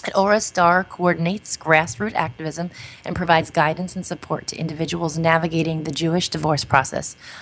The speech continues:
Ora advocates for the elimination of abuse in the Jewish divorce process and seeks to prevent future cases by promoting the halachic prenuptial agreement.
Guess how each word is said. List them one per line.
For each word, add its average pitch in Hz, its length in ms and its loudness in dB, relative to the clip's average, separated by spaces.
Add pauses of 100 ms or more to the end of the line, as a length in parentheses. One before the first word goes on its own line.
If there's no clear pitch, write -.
(180)
Ora 180 220 6
advocates 170 540 -2
for - 120 -8
the 156 80 0
elimination 160 560 -2
of 160 180 -4
abuse 170 480 0
in 160 140 -4
the 147 60 -4
Jewish 151 260 -2
divorce 156 320 -4
process 151 500 2 (300)
and 165 100 0
seeks - 280 0
to - 120 -6
prevent 180 340 2
future - 360 -4
cases - 420 -4
by 151 120 2
promoting 156 400 0
the 147 80 0
halachic 151 420 0
prenuptial 160 560 -2
agreement. 143 360 -2